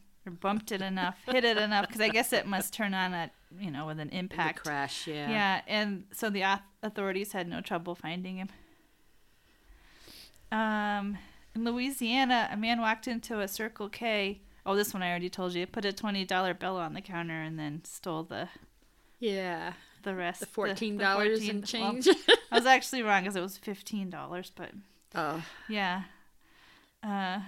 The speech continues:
Speaker 1: <laughs> they're like, "If someone points a gun at you and gives you money, is a crime committed?" <laughs>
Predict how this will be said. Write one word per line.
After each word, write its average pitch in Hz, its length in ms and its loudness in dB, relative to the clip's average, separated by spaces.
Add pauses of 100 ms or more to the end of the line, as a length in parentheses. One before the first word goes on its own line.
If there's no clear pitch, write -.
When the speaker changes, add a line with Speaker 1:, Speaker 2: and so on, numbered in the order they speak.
(800)
Speaker 1:
<laughs> 214 60 0 (1400)
they're 220 160 2
like, 208 300 4
"If 233 100 -4
someone 415 300 0
points 381 280 2
a 220 80 0
gun 220 340 0
at 202 160 2
you 185 180 0
and 185 160 -4
gives 233 280 -2
you 208 80 -2
money, 196 380 -2
is 180 160 -6
a 185 60 -2
crime 208 400 -2
committed?" 285 480 2 (800)
<laughs> - 3750 0